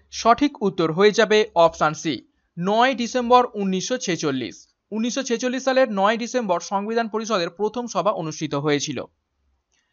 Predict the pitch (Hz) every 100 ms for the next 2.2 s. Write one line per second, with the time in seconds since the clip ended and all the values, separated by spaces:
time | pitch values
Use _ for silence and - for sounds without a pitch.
0 | _ _ _ _ 220 254 233 170 151 147
1 | 147 - _ - - 226 254 247 247 214
2 | 269